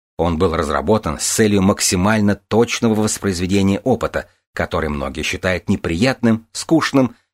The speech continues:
и даже пугающим, а именно управление самолетом. Пропускная способность.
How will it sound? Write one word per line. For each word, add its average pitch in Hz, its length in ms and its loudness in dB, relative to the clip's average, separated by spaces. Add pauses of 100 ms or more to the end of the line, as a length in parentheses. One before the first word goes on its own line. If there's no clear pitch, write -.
и 123 140 4
даже 80 480 -2
пугающим, 90 920 -4 (300)
а 92 140 0
именно 127 480 4 (160)
управление 95 680 2
самолетом. 85 600 -4 (920)
Пропускная 135 600 2
способность. 87 760 -2